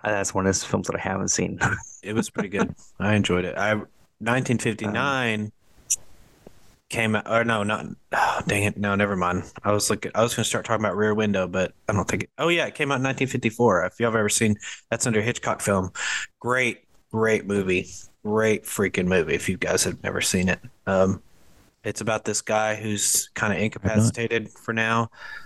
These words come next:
Speaker 2: <sighs> and he's just kinda watching out of his rear window at these different, uh, different people who live in his apartment complex, and he, um, I think he,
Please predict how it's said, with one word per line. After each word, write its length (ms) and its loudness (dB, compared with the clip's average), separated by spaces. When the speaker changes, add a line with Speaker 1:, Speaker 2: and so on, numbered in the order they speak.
Speaker 2:
<sighs> 800 -2
and 240 2
he's 400 2
just 320 -2
kinda 220 0
watching 400 0
out 160 0
of 80 -2
his 400 0
rear 220 2
window 440 2
at 200 -2
these 180 2
different, 380 -2
uh, 320 0
different 280 -2
people 240 2
who 120 4
live 220 0
in 80 2
his 160 0
apartment 400 -2
complex, 520 2
and 120 0
he, 320 0
um, 400 2
I 80 -4
think 180 -4
he, 300 2